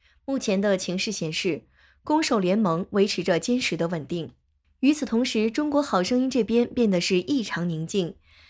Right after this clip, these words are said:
即使是网友在直播间呐喊，也是被制止不理。然而，网友们的智慧真是令人佩服，他们意识到，与其与巨象直接对抗，不如转向那些赞助商，寻求他们的支持。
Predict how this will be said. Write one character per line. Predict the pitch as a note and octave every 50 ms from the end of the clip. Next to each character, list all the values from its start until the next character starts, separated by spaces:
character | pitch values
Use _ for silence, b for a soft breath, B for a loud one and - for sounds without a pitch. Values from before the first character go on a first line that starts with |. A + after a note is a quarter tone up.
| b b b
即 | - - A3+
使 | A3 - G#3+ F#3
是 | F#3 - A3+ G#3
网 | F#3+ F#3+ D#3+ E3 E3
友 | F3+ E3+ E3
在 | E3 - F#3+ F3 E3+ E3+
直 | - - F3+
播 | F3 F#3 G#3
间 | G#3 B3 A#3+ A#3+
呐 | B3 B3
喊， | G#3 F#3+ - - E3 D3 - b b b b b b
也 | - G#3+ G#3+
是 | - - C#4
被 | B3+ C4 B3 A3
制 | G#3 - A#3+
止 | G3+ - F#3
不 | - A3+
理。 | G#3 F#3+ D#3 - - - _ _ _ _ _ _ _ _ _
然 | - - A#3 B3+ C4+
而， | C4 G#3+ G#3 A#3+ b b b b b
网 | - G#3 A3+ D4
友 | E4 C#4
们 | A3+ G3+ G3+
的 | G3+ F#3+
智 | F#3+ - G3 F#3
慧 | - G#3 F3+ D#3+
真 | - - A3+ G#3+
是 | G#3+ - F#3+
令 | F#3 G3+ F#3
人 | E3+ D#3+
佩 | E3 - - G#3+ F#3
服， | F#3 - - C#3+ - - _ b b b b b b b _
他 | - - C#4
们 | C4+ C4 A#3+
意 | A#3+
识 | G#3+ - -
到， | F#3 G3 F#3 F3 E3 b b b b b -
与 | G#3+ G#3 F#3+
其 | G3+ - - G3 G3 A#3+ C#4+ -
与 | - G3+ F#3+ F#3+
巨 | - - D4
象 | C#4 - E4 D4 A#3+
直 | F#3+ - E3 D#3+
接 | - F#3
对 | - G3 F3 D#3
抗， | - - F#3 E3 D#3+ - - _ _ _ _ _
不 | _ G3+
如 | G3+ F#3+ F3+ F#3
转 | F#3+ - F3 D#3+
向 | E3 - F#3+ F3+
那 | F#3+ F#3
些 | F3+ - - G3 F#3+ G3
赞 | - A3+ F#3+
助 | E3+ - D#3+
商， | D#3 - - G#3 G#3 A3 A3+ b b b b b b b b
寻 | - - A#3+ B3 C#4
求 | C#4 - A3 G#3
他 | A3 - C4+ C#4+
们 | C#4+ C#4+ B3
的 | G3
支 | F3 - F#3 F#3
持。 | F#3 - - D#3 D3+ -